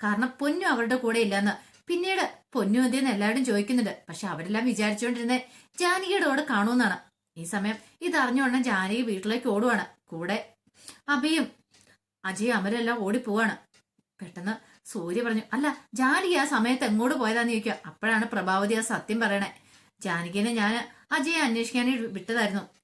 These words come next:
അവൻ പൂജയ്ക്ക് വന്നിരുന്നില്ലല്ലോ, അപ്പൊ അവനെ കാണാത്തോണ്ട് അവനെ വിളിക്കാൻ വിട്ടതാന്ന്" പറയാണ്. ഈ സമയം പ്രഭാവതിനെ കുറ്റപ്പെടുത്തുവാണ് സൂര്യനാരായണൻ. കാരണം നീ അങ്ങനെ ഒരിക്കലും ചെയ്യാൻ പാടില്ലായിരുന്നു. അവന് പൂജയ്ക്ക് വരണം താല്പര്യം ഉണ്ടായിരുന്നെങ്കിൽ അവൻ വരില്ലായിരുന്നോ? നീ എന്തിനാ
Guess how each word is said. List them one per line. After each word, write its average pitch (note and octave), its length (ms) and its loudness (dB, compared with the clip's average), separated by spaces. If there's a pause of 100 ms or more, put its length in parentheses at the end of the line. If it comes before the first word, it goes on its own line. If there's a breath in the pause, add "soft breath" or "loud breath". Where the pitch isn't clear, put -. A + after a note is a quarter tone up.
(120)
അവൻ E3 180 -8
പൂജയ്ക്ക് G#3 400 -4
വന്നിരുന്നില്ലല്ലോ, A3 800 0
അപ്പൊ B3+ 160 -4
അവനെ C4 280 0
കാണാത്തോണ്ട് A3 560 0 (400 loud breath)
അവനെ E4+ 220 0
വിളിക്കാൻ B3+ 360 2
വിട്ടതാന്ന്" A3+ 340 0
പറയാണ്. G3 340 0 (140)
ഈ D#3+ 100 -12
സമയം G3 320 -6
പ്രഭാവതിനെ F#3 560 -4
കുറ്റപ്പെടുത്തുവാണ് G#3 720 -2 (320)
സൂര്യനാരായണൻ. F#3 600 -6 (400 loud breath)
കാരണം B3+ 300 2
നീ C#4 100 2
അങ്ങനെ C4 240 4
ഒരിക്കലും C#4 400 0
ചെയ്യാൻ B3 300 2
പാടില്ലായിരുന്നു. G#3+ 460 0 (160)
അവന് E3 300 -6
പൂജയ്ക്ക് A#3+ 340 -2
വരണം C4 240 0
താല്പര്യം A#3 480 0
ഉണ്ടായിരുന്നെങ്കിൽ B3+ 520 2 (280 loud breath)
അവൻ F4 180 2
വരില്ലായിരുന്നോ? A#3 600 2 (220 loud breath)
നീ F#4+ 80 -4
എന്തിനാ C#4+ 320 2